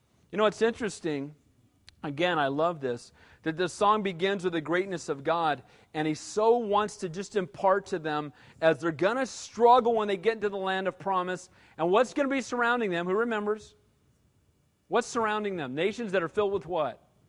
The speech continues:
Idolatry. And he's, and he wants them to sing this song, so remember the greatness of God,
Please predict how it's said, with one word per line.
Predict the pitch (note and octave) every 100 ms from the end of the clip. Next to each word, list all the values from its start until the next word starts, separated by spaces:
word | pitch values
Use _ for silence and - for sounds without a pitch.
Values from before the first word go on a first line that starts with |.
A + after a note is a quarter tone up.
| _ _ _ _ _
Idolatry. | F#3+ G#3+ D3 A3+ A3+ A3+ F#3+ - D3 G#2+ _ _ - _ _ _ _ _ _ _
And | F#3+
he's, | A3 - -
and | G#3+
he | A3
wants | G#3+ D4+ C4
them | C4
to | G3+
sing | - - D#4 E4
this | D4+
song, | - C4 C4 B3+ B3+ A3+ - _
so | - G#3
remember | A#3 C4+ B3
the | G3
greatness | D3 G3 C#4+ D4+ C#4 -
of | B3 F3+
God, | A3 A#3 A#3